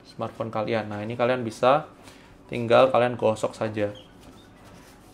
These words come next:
Dia ini akan bersihin supaya bersih. Dan supaya nggak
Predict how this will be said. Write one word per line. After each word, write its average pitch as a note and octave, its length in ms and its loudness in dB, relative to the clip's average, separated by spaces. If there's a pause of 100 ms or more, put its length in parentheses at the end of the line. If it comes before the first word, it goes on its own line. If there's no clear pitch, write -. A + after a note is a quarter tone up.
(160)
Dia A#2+ 320 4
ini C#3 160 -2
akan C3+ 240 0
bersihin B2 800 -2
supaya B2 800 4
bersih. A2+ 720 -4 (560)
Dan B2 800 8
supaya C3 400 4
nggak A2+ 180 4